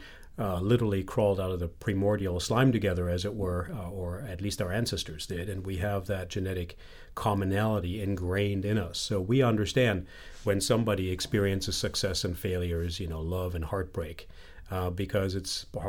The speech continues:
part of a common and shared human, uh, condition. Machines don't yet have that capability. Now you can project forward and say in fifty or seventy years, will we have a Blade Runner type world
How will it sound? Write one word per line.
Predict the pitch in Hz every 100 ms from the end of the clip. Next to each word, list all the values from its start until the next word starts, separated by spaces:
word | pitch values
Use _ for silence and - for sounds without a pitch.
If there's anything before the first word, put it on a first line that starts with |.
| -
part | - 92
of | 95
a | 90
common | - 107 98 101
and | 90 87
shared | - 92 90 85
human, | 117 101 87 82 - - - - 127
uh, | 92
condition. | 87 113 95 113 - - - - -
Machines | 113 113 147 127 113 - - - -
don't | 123 117
yet | 107 95
have | 107 98 87
that | 98 90 -
capability. | - 98 113 160 104 92
Now | 98
you | 95 95
can | 98
project | 110 101 90 -
forward | 110 98 90
and | 92
say | 95
in | 87
fifty | 87 101 -
or | 85
seventy | - 92 87
years, | 90 101 98
will | 92 90
we | 90
have | 95
a | 87
Blade | 82 98 104
Runner | 95 90 87
type | 104 87
world | 92 90 85